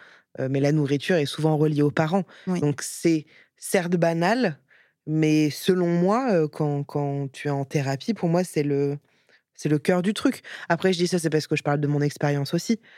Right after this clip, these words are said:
Speaker 1: mais, euh, moi qui ne suis pas psy, <laughs> mais qui suis en thérapie depuis, enfin,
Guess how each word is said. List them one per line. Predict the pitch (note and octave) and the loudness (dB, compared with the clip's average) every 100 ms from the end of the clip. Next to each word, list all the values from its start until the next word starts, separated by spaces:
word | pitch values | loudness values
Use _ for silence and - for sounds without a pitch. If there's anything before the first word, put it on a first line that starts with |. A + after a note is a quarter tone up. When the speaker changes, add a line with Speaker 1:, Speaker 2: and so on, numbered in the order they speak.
| - _ - | -20 _ -4
Speaker 1:
mais, | D3+ D3 C#3+ C#3 C3+ C3+ C3+ - _ _ _ - | 0 2 2 2 0 -2 -6 -12 _ _ _ -10
euh, | F2 - - - | -8 -8 -8 0
moi | F3 F#3 | 0 0
qui | - | -4
ne | E3 | -6
suis | - | 0
pas | F3 | -2
psy, | - C4+ D#4 | 0 -2 -2
<laughs> | F3+ E3+ | 0 2
mais | D#3+ | 2
qui | D#3 - | 0 -8
suis | - F3 | -4 -2
en | D#3 | 0
thérapie | D#3+ D3 C3+ F3 | 0 0 -2 -4
depuis, | D3 B2+ D3 C#3+ | -6 -6 -6 -6
enfin, | - | -6